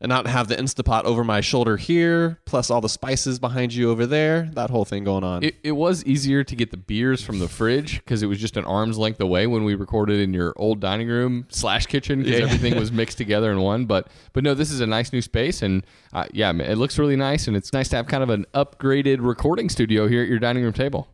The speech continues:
Speaker 1: It's definitely more comfortable, and, and honestly, just the utility that Kate and I, that we have been able to get out of it as a family. We're not even done yet. We still have a punch list of things that need to be completed before we, you know, write that final check like we talked about when it comes to renovating your house.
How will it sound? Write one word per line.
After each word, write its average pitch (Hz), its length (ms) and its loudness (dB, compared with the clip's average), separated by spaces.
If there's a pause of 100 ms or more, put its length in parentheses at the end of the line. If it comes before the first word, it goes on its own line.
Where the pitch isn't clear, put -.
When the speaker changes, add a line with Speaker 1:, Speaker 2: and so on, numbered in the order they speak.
(160)
Speaker 1:
It's 214 200 0
definitely 156 240 2
more 123 100 2
comfortable, 120 480 0
and, 117 80 0
and 151 100 0
honestly, 160 340 2
just 123 200 0
the 127 80 4
utility 127 440 4
that 110 280 0
Kate 127 180 0
and 120 40 -2
I, 117 260 0
that 113 160 -2
we 117 140 4
have 101 100 0
been 107 80 -4
able 101 160 2
to 98 60 0
get 107 260 -2
out 98 160 0
of 127 80 0
it 151 180 -2
as 107 200 -4
a 101 80 0
family. 165 480 0
We're 170 140 0
not 202 120 2
even 135 160 2
done 123 200 2
yet. 90 280 -2
We 165 100 -2
still 214 140 4
have 170 80 4
a 135 60 0
punch 151 240 0
list 113 160 2
of 107 80 -2
things 123 160 0
that 113 80 0
need 107 140 -4
to 92 100 -6 (180)
be 110 100 0
completed 156 560 0 (120)
before 117 300 2
we, 110 100 4
you 110 180 4
know, 110 80 2
write 98 220 0
that 101 140 -2
final 113 200 0
check 160 380 0
like 127 100 0
we 127 80 0
talked 113 240 0
about 120 380 -2
when 123 120 0
it 113 60 -2
comes 117 220 -4
to 113 80 0
renovating 110 360 2
your 104 120 -2
house. 110 320 -4